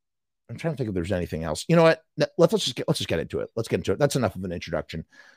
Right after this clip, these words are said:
So we're gonna see what the differences are in the novelization. It's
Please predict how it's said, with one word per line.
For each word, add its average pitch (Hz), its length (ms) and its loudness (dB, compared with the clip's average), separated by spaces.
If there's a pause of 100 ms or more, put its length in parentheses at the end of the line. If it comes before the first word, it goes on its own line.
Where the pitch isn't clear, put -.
So 151 200 8
we're 175 260 10
gonna 185 180 10
see 139 300 4
what 120 200 2
the 123 60 -6
differences 107 500 -2
are 92 280 4
in 123 220 -2
the 113 40 0
novelization. 95 800 0
It's 90 160 -6